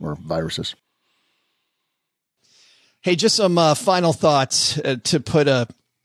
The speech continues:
Speaker 2: pin in this beautiful episode <laughs> we, we had today. Man, we covered a lot of great ground. Big thanks to everybody who left a review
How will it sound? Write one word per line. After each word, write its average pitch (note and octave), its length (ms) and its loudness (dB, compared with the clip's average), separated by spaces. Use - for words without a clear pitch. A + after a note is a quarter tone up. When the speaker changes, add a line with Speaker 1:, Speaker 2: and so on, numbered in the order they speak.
Speaker 2:
pin D3 300 2
in C3+ 180 -2
this B2 200 -2
beautiful C3 580 -2
episode C3 680 0
<laughs> G#3+ 220 -2
we, G3+ 260 -2
we - 140 -2
had - 300 -4
today. D3 360 -2
Man, D3 540 0
we D3+ 140 0
covered C#3+ 320 2
a C3 80 0
lot C3 220 2
of B2 80 -4
great B2+ 240 0
ground. B2 420 -2
Big B3+ 140 0
thanks A3+ 240 -2
to - 80 0
everybody F#3+ 220 2
who F3 80 0
left F3 200 0
a E3+ 60 2
review D#3+ 440 0